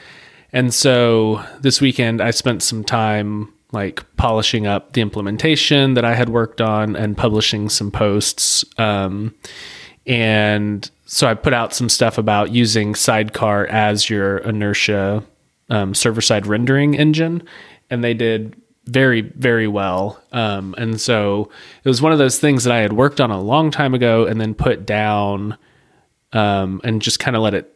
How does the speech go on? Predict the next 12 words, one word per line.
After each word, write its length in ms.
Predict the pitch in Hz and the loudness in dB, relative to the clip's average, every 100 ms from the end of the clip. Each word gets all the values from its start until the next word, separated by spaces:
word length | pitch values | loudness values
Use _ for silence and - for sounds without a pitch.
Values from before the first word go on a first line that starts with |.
| - | -8
sit. 840 | - - - 135 98 92 - - - _ - | -2 0 4 4 2 -2 -2 -6 -6 _ -4
And 120 | 117 | 0
now 120 | 123 | 0
that 120 | 117 | 2
they've 140 | 120 107 | 0 0
announced 520 | 120 220 240 - - | 2 2 2 -2 0
it, 180 | 107 117 | 0 0
I 100 | 113 | 0
picked 240 | 123 120 | -2 -2
it 40 | |
back 220 | 131 127 - | -2 -2 0
up, 380 | 127 202 - | 0 0 -4